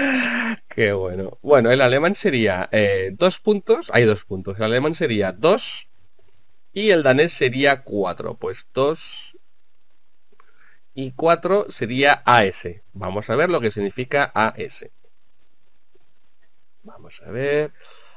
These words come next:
A S. El combate <laughs> termina y ya no hay activación. ¿Qué significa esto?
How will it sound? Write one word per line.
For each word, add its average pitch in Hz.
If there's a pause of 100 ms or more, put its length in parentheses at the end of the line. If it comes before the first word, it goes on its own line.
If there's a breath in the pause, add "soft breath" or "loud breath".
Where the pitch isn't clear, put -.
(160 soft breath)
A 131
S. 98 (120)
El 120
combate 147 (240)
<laughs> -
termina 156 (800 loud breath)
y 151
ya 139
no 147
hay 160
activación. 98 (100)
¿Qué 120
significa 120
esto? -